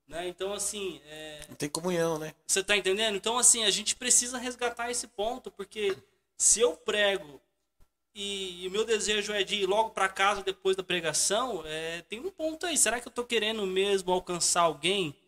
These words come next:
Speaker 1: Ou será que eu tô querendo apenas me engrandecer?
Speaker 2: Ou
Speaker 1: Né?
Speaker 2: fez sua obrigação?
Speaker 1: Ou foi apenas obrigação, né? Igual pastores. Pastores cansa. Pastores
Speaker 2: Sim.
Speaker 1: é, é um trabalho cansativo
Speaker 2: Sim.
Speaker 1: ser pastor. É prazeroso? É.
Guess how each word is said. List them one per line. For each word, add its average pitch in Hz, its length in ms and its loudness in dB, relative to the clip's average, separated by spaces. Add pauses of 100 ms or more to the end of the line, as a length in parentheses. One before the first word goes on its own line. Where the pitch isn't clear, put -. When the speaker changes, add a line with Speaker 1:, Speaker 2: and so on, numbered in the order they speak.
(340)
Speaker 1:
Ou 156 80 0
será 180 260 6
que 180 80 -4
eu 180 40 -8
tô 180 100 -12
querendo 170 300 -6
apenas 165 340 -6
me 160 80 -10
engrandecer? 151 720 -2 (400)
Speaker 2:
Ou 123 120 -10
Speaker 1:
Né? 117 60 -10
Speaker 2:
fez 139 140 -4
sua 147 100 0
obrigação? 135 640 0 (480)
Speaker 1:
Ou 156 100 -8
foi 185 220 2
apenas 175 360 2
obrigação, 165 640 0
né? 143 180 -4
Igual 139 340 0 (120)
pastores. 160 420 0
Pastores - 420 -8
cansa. 247 460 -8
Pastores 190 520 -8
Speaker 2:
Sim. 196 180 -2
Speaker 1:
é, 165 300 -12
é 160 60 -12
um 196 60 -10
trabalho 196 460 -4
cansativo 170 640 -4
Speaker 2:
Sim. 147 60 -8
Speaker 1:
ser 151 80 -12
pastor. 139 420 -14
É 156 80 -8
prazeroso? 170 640 -8
É. 202 180 -8